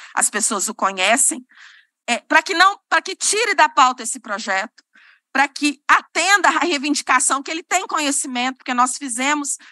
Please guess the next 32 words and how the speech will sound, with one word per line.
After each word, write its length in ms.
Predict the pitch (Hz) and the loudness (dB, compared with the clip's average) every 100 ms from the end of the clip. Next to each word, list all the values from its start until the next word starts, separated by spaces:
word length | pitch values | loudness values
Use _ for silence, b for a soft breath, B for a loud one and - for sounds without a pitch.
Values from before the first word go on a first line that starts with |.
| _ | _
oficialmente 840 | 302 330 294 - 269 254 247 254 - | 2 2 0 2 2 2 0 -2 -2
todos 340 | 339 370 415 311 | 4 4 4 -4
os 140 | 285 | -8
pedidos 560 | 277 220 226 247 247 - B B _ | -8 -6 -2 -2 -4 -12 B B _
pra 140 | 311 330 | 2 4
retirada 560 | 330 - 339 247 240 | 2 2 4 4 4
da 120 | 233 | -2
pauta, 560 | 220 233 233 240 - 233 b b _ | 0 4 4 4 -2 -12 b b _
pro 140 | 330 302 | -6 0
debate 480 | 302 226 254 - | 2 4 4 2
acontecer, 680 | 247 226 226 226 - 262 254 - | -4 -8 -10 -4 -2 0 -2 0
tanto 300 | 359 392 - | 0 0 0
pra 160 | 311 | -2
Câmara 340 | 285 277 254 247 | 0 0 0 -2
Municipal, 640 | 240 233 - - 247 247 | -6 -10 -8 2 4 4
pra 160 | 247 220 | 2 -6
mesa 300 | 233 240 214 | -6 -6 -2
da 120 | 196 | -4
Câmara, 480 | - 262 262 247 - | 0 0 2 0 -2
quanto 460 | - 294 285 - 277 B B B _ | 2 4 4 -2 -16 B B B _
para 280 | 285 285 277 | 4 4 2
o 60 | |
prefeito 480 | 277 277 - 262 254 | -4 -8 -8 -10 -6
municipal. 600 | 254 247 - - - - _ 254 | -4 -4 -4 -2 -2 -4 _ 2
Nós 240 | 294 - | 4 4
queremos 460 | 302 285 311 302 320 | 2 2 2 0 -2
o 60 | |
diálogo 640 | 262 294 262 269 285 269 285 | -2 2 4 4 2 -2 -2
e 40 | |
o 40 | |
esclarecimento. 840 | 277 - 277 277 - 247 175 185 - B B B _ 254 | -2 -2 -4 -4 -6 -6 -8 -10 -20 B B B _ -2
E 220 | 262 | 0